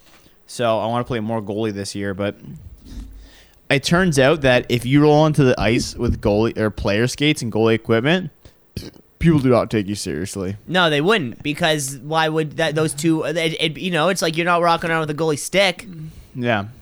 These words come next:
Speaker 1: it's like if you're wearing a Jofa and you're not scoring fifty goals, like, I, I don't know, just those two things go together, right?
Speaker 2: Yeah, what's the point? What's the point, Cam?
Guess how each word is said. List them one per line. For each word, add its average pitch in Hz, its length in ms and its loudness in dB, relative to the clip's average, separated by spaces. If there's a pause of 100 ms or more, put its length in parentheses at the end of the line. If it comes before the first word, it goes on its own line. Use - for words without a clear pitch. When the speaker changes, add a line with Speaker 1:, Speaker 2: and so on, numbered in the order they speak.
(440)
Speaker 1:
it's - 140 -10
like 131 120 4
if 120 140 -4
you're 127 120 2
wearing 131 200 2
a 117 40 0
Jofa 110 540 2
and 120 100 0
you're 107 120 -2
not 104 180 -2
scoring 110 300 -4
fifty 107 320 -8
goals, 101 340 -6
like, 92 240 -8
I, 87 180 -8
I 95 140 -6
don't 90 120 -8
know, 110 220 -8
just - 300 -14
those 120 180 -2
two - 140 -6
things 98 220 -6
go 101 120 -2
together, 90 340 -6
right? 90 80 -4
Speaker 2:
Yeah, 127 100 2
what's 131 180 -2
the 143 120 -4
point? 123 380 -8 (100)
What's 127 200 -6
the 143 80 -6
point, 117 300 -10
Cam? 101 340 -10